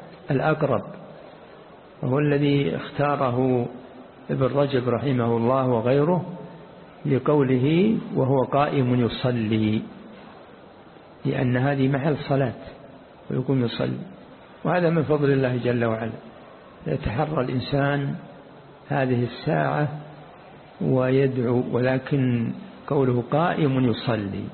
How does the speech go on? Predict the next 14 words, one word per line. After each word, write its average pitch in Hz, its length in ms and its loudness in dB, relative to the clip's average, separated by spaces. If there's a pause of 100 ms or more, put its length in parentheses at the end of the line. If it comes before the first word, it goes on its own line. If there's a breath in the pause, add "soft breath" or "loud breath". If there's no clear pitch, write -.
(1700)
يعني 123 640 2
بعض 127 180 -2
الناس 127 460 0
إذا 120 180 2
دخل 135 360 0
الإمام 131 440 2
رفع 139 300 0
يديه 117 480 2 (320)
يدعو، 110 380 -2 (1600)
فهذا 151 800 0 (2500)
من 170 140 4
البدع 170 380 2 (1800)
في 139 100 -2
اليد 123 440 0